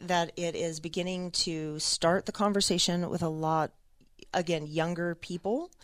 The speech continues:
that are more knowledgeable maybe about, like, "Mm, let me examine what I'm about to get into before I just blindly get into it." Um, we could, in broad strokes, I feel like there's a, there's a massive re-examining of,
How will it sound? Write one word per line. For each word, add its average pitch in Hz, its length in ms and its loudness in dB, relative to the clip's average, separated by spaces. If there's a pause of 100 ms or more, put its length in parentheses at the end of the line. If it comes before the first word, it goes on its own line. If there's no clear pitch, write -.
(320)
that 160 300 4
are 165 200 2
more 165 180 2
knowledgeable 156 640 0
maybe 156 320 -4
about, 151 360 -2
like, 143 320 -4
"Mm, 277 320 -2
let 254 100 0
me 285 320 0
examine 175 640 0
what 165 160 2
I'm 156 100 0
about 151 240 -4
to - 60 -8
get 151 160 -4
into 151 260 -2
before 156 280 -4
I 156 60 -2
just 151 220 -8
blindly 139 420 -4
get 101 140 -8
into 80 240 -4
it." - 180 -12 (440)
Um, 175 360 2
we 214 220 -2
could, 190 240 -2 (220)
in 175 140 -6
broad 226 340 6
strokes, 156 320 -2
I 160 80 -4
feel 170 200 -2
like 156 240 -2
there's 165 280 2
a, 151 180 -4 (160)
there's 160 300 -6
a 156 40 -4
massive 165 640 -2
re-examining 156 880 -4
of, 143 340 -4